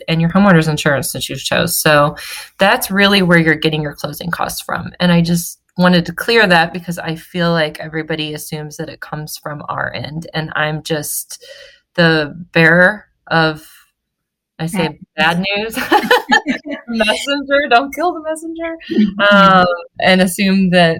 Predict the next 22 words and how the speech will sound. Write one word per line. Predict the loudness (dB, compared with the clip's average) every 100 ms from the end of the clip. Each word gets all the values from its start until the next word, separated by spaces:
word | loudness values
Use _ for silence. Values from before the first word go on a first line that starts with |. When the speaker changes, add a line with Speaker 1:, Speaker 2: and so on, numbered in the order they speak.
| -2
Speaker 1:
you | 2
know, | 4 4
that's | 4 2 0
gonna | -2 -2
change | 0 -2 -2 -4
from | -6 -6
place | -6 -8 -10
to | -10
place. | -4 -4 -6 -16 -18 _ _ _ _ -6
Um, | -2 -2 -4 -10 -16 _ _ -14
so | -6 -2
that, | 0 0 -2 -6
that's | -4 -4 -6
where | -4 0 0
I | -2
feel | -4 -6 -6
like | -6 -10 -20 _ _ -12
I |
get | -8 -6
the | -4
most, | -4 -6 -8 -12 -12 -16 _ _ _ _ _ _ _ -8
um, | -4 -2 -4 -8 -8